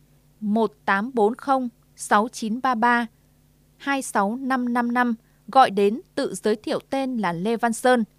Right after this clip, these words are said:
Công an thành phố Hà Nội, thông báo chị Quỳnh liên quan đến vụ buôn bán ma túy và yêu cầu chị chuyển toàn bộ số tiền của mình vào số tài khoản mang tên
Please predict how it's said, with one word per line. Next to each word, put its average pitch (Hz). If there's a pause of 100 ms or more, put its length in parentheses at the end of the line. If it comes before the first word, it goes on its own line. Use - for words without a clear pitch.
(800)
Công 277
an 277
thành 214
phố 202
Hà 277
Nội, 208 (480)
thông 294
báo 220
chị -
Quỳnh 208
liên 269
quan 247
đến 208
vụ 247
buôn 233
bán 196
ma 262
túy 214 (440)
và 220
yêu 285
cầu 202
chị -
chuyển 196 (100)
toàn 220
bộ 214
số 220
tiền 226
của 185
mình 190 (400)
vào 214
số -
tài 233
khoản 190
mang 233
tên 240